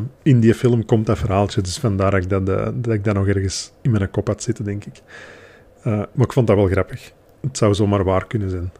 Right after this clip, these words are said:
Ehm, ja, dat was het, denk ik. Ik, eh, ik ga nog vertellen dat ik nog altijd te bereiken ben via Instagram. Ehm, Toeval Bestaat Podcast is de account daar.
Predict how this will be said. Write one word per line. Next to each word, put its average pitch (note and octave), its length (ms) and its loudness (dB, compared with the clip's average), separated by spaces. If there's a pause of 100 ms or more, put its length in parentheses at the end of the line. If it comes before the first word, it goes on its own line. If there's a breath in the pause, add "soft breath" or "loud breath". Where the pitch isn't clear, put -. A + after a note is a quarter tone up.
(580)
Ehm, A#2+ 500 2 (600)
ja, G#2+ 300 0 (120)
dat E2 140 -2
was G2+ 140 0
het, D#3+ 140 0
denk F#3 180 -2
ik. A#2 240 -4 (140)
Ik, - 280 -8
eh, F#2+ 420 -2 (260)
ik - 160 -8
ga A#2 100 0
nog G2 160 -2
vertellen B2+ 500 2 (160)
dat A2+ 180 0
ik A#2 80 -2
nog F#2+ 140 -2
altijd A#2+ 220 0
te B2 80 2
bereiken G#2 460 0
ben G#2 260 -2 (120)
via G#2+ 280 2
Instagram. A2 680 2 (880 loud breath)
Ehm, G#2 760 2
Toeval A#2 360 4
Bestaat A2+ 440 -2
Podcast C#3+ 640 -2
is B2+ 140 -6
de C#3 120 -2
account C3+ 460 0
daar. C#3 320 -2